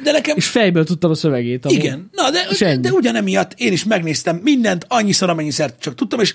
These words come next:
Speaker 1: most
Speaker 2: Igen.
Speaker 1: se esik nehezemre, mert most is szívesebben nézek meg valamit, amiről tudom, hogy nagyon szeretem, mint azt, hogy most kipróbáljak, tudod, a Netflixen valamit, hogy így nézed, hogy egyik színét se láttad még.
Speaker 2: Ja,
Speaker 1: Tudod?
Speaker 2: hogy erre gondolsz?
Speaker 1: Én most
Speaker 2: Aha.
Speaker 1: erre gondolok. Nem azt mondom, mert szeretem az új dolgokat én is, csak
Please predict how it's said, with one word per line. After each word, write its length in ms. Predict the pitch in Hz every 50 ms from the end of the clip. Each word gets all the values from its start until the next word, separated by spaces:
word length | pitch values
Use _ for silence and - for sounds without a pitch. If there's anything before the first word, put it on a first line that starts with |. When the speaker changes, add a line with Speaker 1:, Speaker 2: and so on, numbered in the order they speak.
| _
Speaker 1:
most 260 | - 254 277 226 135 127
Speaker 2:
Igen. 120 | 127 160
Speaker 1:
se 60 | 151
esik 400 | 143 - - 156 139 113 - - _
nehezemre, 560 | - 147 120 120 123 120 120 113 120 123 131
mert 160 | 143 151 147
most 200 | 170 185 156 -
is 60 | 151 135
szívesebben 520 | - - 147 131 120 - 143 117 123 127
nézek 300 | 139 147 135 123 113 123
meg 120 | 120 147 127
valamit, 320 | 123 143 160 175 170 -
amiről 220 | 151 151 151 143 131
tudom, 180 | 170 156 135
hogy 100 | 123 131
nagyon 160 | 135 127 120
szeretem, 520 | 117 - - 147 143 139 - - 208 202 - - - - - - - - - -
mint 180 | 165 170 151
azt, 180 | 202 175 - -
hogy 80 | 160
most 120 | 156 143 -
kipróbáljak, 580 | - 151 139 - 151 131 127 135 131 139 131 117
tudod, 240 | - 170 143 135 131
a 60 | 131
Netflixen 520 | 147 165 156 - - 123 - - 147 131
valamit, 280 | 135 151 156 170 202 -
hogy 80 | 139
így 80 | 143 131
nézed, 280 | 147 180 208 190 165 156
hogy 160 | 156 147 - -
egyik 280 | 165 170 151 127 123
színét 220 | - - 127 123 117
se 140 | - -
láttad 280 | 123 120 120 123 - 143
még. 260 | 156 180 226 220 - _ _ _ _ - - - - _ -
Speaker 2:
Ja, 280 | 185 190 190 196 202 208
Speaker 1:
Tudod? 140 | 214 185 233
Speaker 2:
hogy 80 | - 190
erre 120 | 185 202
gondolsz? 320 | 208 240 233 196 160 131
Speaker 1:
Én 60 | 123 202
most 120 | 202 143
Speaker 2:
Aha. 80 | 156 -
Speaker 1:
erre 80 | 180 160
gondolok. 260 | 156 160 151 131 - -
Nem 100 | 392 466
azt 100 | - -
mondom, 240 | 214 214 190 190 185
mert 120 | 190 180 -
szeretem 300 | - 294 240 160 170 147
az 100 | 139 143
új 140 | 147 131
dolgokat 340 | 127 135 135 135 127 156 147
én 160 | 160 120 110
is, 200 | 120 143 - - - - - -
csak 160 | - 226